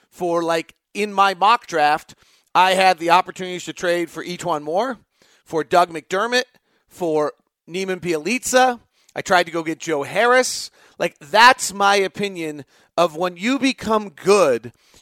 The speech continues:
you should use your draft picks every other season. What Toronto did, I think, is really interesting. So,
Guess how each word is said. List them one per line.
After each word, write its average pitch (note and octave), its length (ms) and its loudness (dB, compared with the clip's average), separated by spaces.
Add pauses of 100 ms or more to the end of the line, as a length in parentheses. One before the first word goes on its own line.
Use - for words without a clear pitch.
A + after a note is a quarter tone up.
you A#3 280 0
should A3+ 280 -2
use G#3 280 -6
your G3 100 -4
draft E3+ 360 0
picks E3+ 280 -8 (120)
every F#3+ 500 0
other D3+ 280 -4
season. C#3+ 400 -12 (480)
What G#3+ 160 -2
Toronto D4 500 0
did, G#3 240 2
I F3 100 2
think, F#3+ 260 -10
is E3 160 -6
really E3 240 -8
interesting. C#3 540 -14 (960)
So, F#3+ 340 0